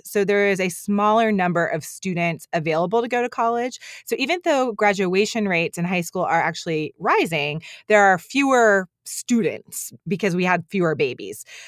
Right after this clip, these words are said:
Um, the other thing is, is that trends show that undergraduate enrollment is actually holding steady and even has increased a little bit by one percent. Um, and in some, and there's a projection, I forget the year, but I think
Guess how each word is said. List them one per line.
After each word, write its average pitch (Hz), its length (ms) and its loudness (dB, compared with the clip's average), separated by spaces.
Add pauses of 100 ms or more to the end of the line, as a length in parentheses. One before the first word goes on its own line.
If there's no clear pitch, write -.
(160)
Um, 208 400 2 (160)
the 202 180 -4
other 381 260 6
thing 247 260 0
is, 202 420 0
is 202 100 -2
that 208 240 2
trends 311 400 -4
show 208 600 2
that 165 260 0
undergraduate 202 600 0
enrollment 180 640 0
is 180 200 -2
actually 208 400 0
holding 196 440 0
steady 202 420 -2
and 190 140 -2
even 185 200 -2
has 170 200 -4
increased 196 560 -6
a 254 60 -4
little 254 220 -4
bit 254 280 -6 (260)
by 175 140 0
one 180 240 0
percent. 185 600 -2 (380)
Um, 175 460 0
and 175 120 -2
in 180 140 -2
some, 202 440 -2 (180)
and 185 160 0
there's 180 160 0
a 175 40 -4
projection, 233 760 -2
I 285 100 0
forget 285 380 -2
the 220 100 -2
year, 185 460 2
but 180 100 2
I 175 140 4
think 202 380 -4